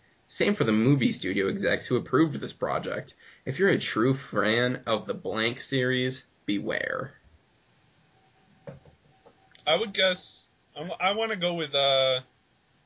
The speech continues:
Speaker 2: Star Wars, the new Star Wars. Someone complaining about J J Abrams messing up Star Wars.
Speaker 1: You can
Speaker 2: That's
Speaker 1: use
Speaker 2: what I'm
Speaker 1: hints, too.
Speaker 2: thinking.
Speaker 1: You get, you guys can use hints if you want.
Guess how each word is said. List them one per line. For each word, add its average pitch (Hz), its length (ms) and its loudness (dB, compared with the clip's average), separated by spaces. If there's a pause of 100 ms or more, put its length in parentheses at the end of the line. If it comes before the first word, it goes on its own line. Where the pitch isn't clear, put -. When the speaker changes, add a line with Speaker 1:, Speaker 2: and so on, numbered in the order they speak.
(440)
Speaker 2:
Star 143 500 0
Wars, 90 680 -8
the 131 80 -8
new 135 200 -6
Star 98 380 -4
Wars. 92 480 -8 (1160)
Someone 139 280 -4
complaining 127 420 -4
about 113 240 0
J 113 160 0
J 107 280 -2
Abrams 92 520 -12 (600)
messing 107 340 -6
up 98 160 -4
Star 101 300 -2
Wars. 87 480 -8 (280)
Speaker 1:
You 143 80 0
can 175 140 2
Speaker 2:
That's 180 120 6
Speaker 1:
use - 80 0
Speaker 2:
what 151 80 4
I'm 120 80 6
Speaker 1:
hints, - 160 -6
too. 107 160 0
Speaker 2:
thinking. 98 240 -2
Speaker 1:
You 131 100 -4
get, 139 220 2
you 139 120 0
guys 135 120 2
can 135 120 -8
use 113 140 -8
hints 107 220 -8
if 104 100 -12
you 107 120 -8
want. 104 220 -8